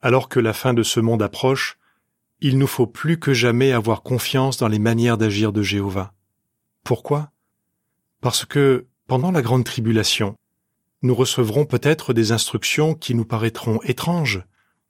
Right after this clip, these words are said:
difficiles à appliquer ou illogiques.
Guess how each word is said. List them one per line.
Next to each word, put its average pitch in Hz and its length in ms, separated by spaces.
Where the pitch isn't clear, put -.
difficiles 123 600
à 113 80
appliquer 127 560
ou 120 200
illogiques. 120 540